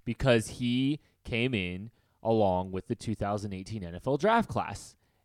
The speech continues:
uh, which contains players that Maddie does not wanna talk about right now. So, um, I mean, that is something to keep into consideration. Um, and I, I, I think that's a good point, Maddie. We, we really don't know entirely what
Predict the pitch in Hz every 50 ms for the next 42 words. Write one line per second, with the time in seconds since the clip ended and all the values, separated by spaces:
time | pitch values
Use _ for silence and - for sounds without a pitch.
0 | _ - - 101 101 101 98 98 101 98 110 107 110 110 - - - 135 131 123
1 | - 117 104 104 104 101 - - - 113 101 101 101 104 104 - 107 95 - 98
2 | 90 90 92 98 98 110 107 - 101 87 - 90 90 90 95 - - 117 113 107
3 | - 95 85 82 80 82 95 87 87 - - - - - - _ _ - - -
4 | 147 143 135 120 95 85 - - _ _ _ _ _ _ - 117 117 117 113 107
5 | 107 107 113 117 113 107 107 101 120 120 123 135 131 - - 120 110 127 120 117
6 | 113 - - - 107 - 110 101 104 - - 101 - - - 90 90 87 90 90
7 | 90 - - - 92 90 90 - _ _ _ _ _ _ _ - 107 92 110 139
8 | 156 165 156 139 - 127 131 123 127 127 156 160 143 113 - 95 87 92 82 -
9 | - 101 92 87 92 85 85 87 92 101 104 95 78 76 101 113 117 117 101 92
10 | 107 117 117 110 110 107 87 90 104 104 101 95 95 95 - - 104 101 101 98
11 | 95 92 90 87 87 87 85 95 98 95 101 -